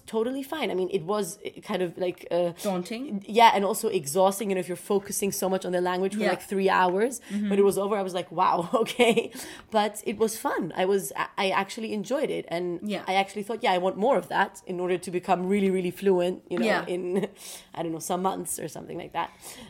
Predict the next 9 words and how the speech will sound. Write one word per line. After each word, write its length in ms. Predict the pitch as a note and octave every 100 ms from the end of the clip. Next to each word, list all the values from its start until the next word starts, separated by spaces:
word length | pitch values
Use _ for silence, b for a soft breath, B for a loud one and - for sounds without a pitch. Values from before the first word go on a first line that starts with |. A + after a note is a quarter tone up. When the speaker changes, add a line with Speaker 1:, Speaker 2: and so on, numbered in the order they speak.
| B
Speaker 1:
Um, 200 | G3+ G3 F#3+
Speaker 2:
Yeah. 260 | C4+ F3+ - -
Speaker 1:
yeah. 160 | B3+ G#3
Speaker 2:
Yeah, 160 | F3+ - -
yeah, 140 | F#3+ E3
yeah. 60 | D3 B B
And 120 | A#3 A#3 -
i-, 500 | - A2 - - -
i-, 100 | C4